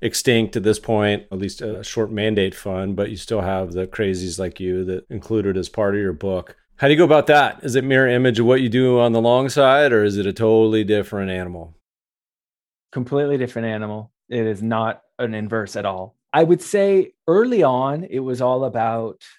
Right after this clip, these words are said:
Speaker 2: many ways to win to try to level the playing field, 'cause you can get screwed in so many ways. The guys on the other side, the management teams of the companies you wanna short, they know more than you, and they control a lot of the flow of information.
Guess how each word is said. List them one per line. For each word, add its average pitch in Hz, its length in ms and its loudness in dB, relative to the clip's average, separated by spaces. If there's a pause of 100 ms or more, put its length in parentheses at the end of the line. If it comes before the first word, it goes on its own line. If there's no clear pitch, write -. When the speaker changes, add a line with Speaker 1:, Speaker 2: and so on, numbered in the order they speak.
(460)
Speaker 2:
many 123 260 0
ways 113 320 -2
to 113 140 -10
win 110 380 -6
to 113 100 -10
try 120 320 0
to 117 80 0
level 110 240 -4
the 98 100 -12
playing 104 320 -10
field, 123 380 -4 (340)
'cause 127 180 -6
you 165 100 -2
can 165 180 -2
get 131 180 0
screwed 117 320 -8
in 101 120 -10
so 101 200 -10
many 98 160 -10
ways. 69 400 -12 (100)
The 123 100 -4
guys 156 680 0 (560)
on 123 120 -2
the 120 100 -4
other 127 220 -2
side, 98 640 -8
the 113 80 -6
management 123 500 -4
teams 117 260 -6
of 107 60 -10
the 107 60 -6
companies 110 480 -8
you 110 60 -8
wanna 110 140 -8
short, 104 420 -10
they 110 100 -4
know 120 260 -2
more 123 240 0
than 117 160 -6
you, 120 320 -6 (280)
and 127 120 -2
they 139 120 2
control 131 500 0
a - 20 0
lot 120 200 0
of 143 60 -4
the 143 60 -6
flow 123 220 -4
of 107 100 -8
information. 107 800 -12